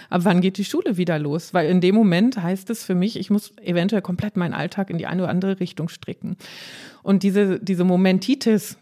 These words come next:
dieses erstmal gucken, was, was heute stattfindet, was morgen stattfindet, ist ja auch eine sehr rationale Fokussierung erstmal. Und wenn das alles ins Ruckeln geraten ist, dann über die langfristigen Konsequenzen nachzudenken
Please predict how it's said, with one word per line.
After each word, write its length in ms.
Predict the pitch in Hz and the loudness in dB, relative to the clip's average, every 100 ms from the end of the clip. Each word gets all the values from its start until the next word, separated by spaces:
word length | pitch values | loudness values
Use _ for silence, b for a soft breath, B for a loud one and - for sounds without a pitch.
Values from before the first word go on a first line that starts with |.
| _ | _
dieses 280 | 202 175 185 | -4 -4 -4
erstmal 440 | - 160 - 220 214 | -4 -4 0 0 2
gucken, 400 | 220 - 208 160 | 0 0 -2 -2
was, 300 | 180 - - - | -6 -10 -20 -14
was 300 | - 202 196 | -2 -2 0
heute 320 | 190 214 285 | 2 2 2
stattfindet, 420 | 254 220 214 196 190 | -4 -4 -4 -4 -4
was 120 | 190 | 0
morgen 280 | 170 196 240 | 2 2 0
stattfindet, 480 | 208 196 196 190 | -4 -6 -4 -4
ist 160 | 190 190 | -4 -6
ja 160 | 175 - - | -8 -8 -8
auch 240 | 175 - | -10 -4
eine 120 | 180 | -2
sehr 240 | 175 175 - | 0 0 -2
rationale 680 | 214 - 185 180 170 196 | -4 -4 -4 0 0 0
Fokussierung 680 | 190 190 202 185 226 226 156 | -2 -4 -4 -2 2 2 0
erstmal. 480 | 110 - - 135 104 | -6 -8 -10 -10 -4
Und 140 | 180 | 0
wenn 160 | 180 175 | 2 2
das 280 | 208 349 - | 0 -2 -4
alles 280 | 185 175 - | -2 -2 -2
ins 300 | 175 165 170 | -4 -4 -6
Ruckeln 340 | 170 160 151 | -4 -4 -4
geraten 460 | 156 151 139 156 135 | -4 -2 -2 -4 -4
ist, 320 | 196 - B B B B B B B - | -4 -6 B B B B B B B -4
dann 120 | 196 | 0
über 140 | 196 | 0
die 80 | 180 | 0
langfristigen 640 | 165 175 294 - 208 190 185 | 0 0 -2 -4 -4 -4 -4
Konsequenzen 720 | 185 175 175 185 180 180 160 | -2 -2 -2 -2 -2 -2 -2
nachzudenken 960 | 160 269 - 180 165 165 202 233 349 | -2 -4 -4 -2 0 0 0 -2 -2